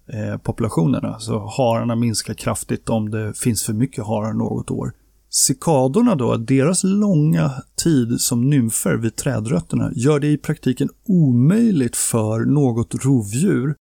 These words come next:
att specialisera sig på att äta tretton och sjutton års cikador. Eh, helt plötsligt är det jättemycket cikador, men det, det är svårt att se att evolutionen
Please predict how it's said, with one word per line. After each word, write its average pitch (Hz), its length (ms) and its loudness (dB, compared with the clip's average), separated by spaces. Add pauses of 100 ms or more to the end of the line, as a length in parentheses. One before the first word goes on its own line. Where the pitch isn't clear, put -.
(280)
att - 280 -2
specialisera 147 920 0
sig - 140 -4
på 110 240 -4
att - 200 -8
äta 139 560 -2 (440)
tretton 120 340 -2
och 113 80 -4
sjutton 127 300 -2
års 110 320 -2
cikador. 123 800 -2 (340)
Eh, - 100 -2
helt 120 280 2
plötsligt 156 300 0
är 127 80 0
det 120 60 0
jättemycket 147 640 -2
cikador, 110 600 -2
men 120 180 0
det, 131 140 2
det 123 280 2
är 120 40 2
svårt 185 460 0
att 156 80 2
se 117 300 0
att - 400 -8
evolutionen 135 1000 0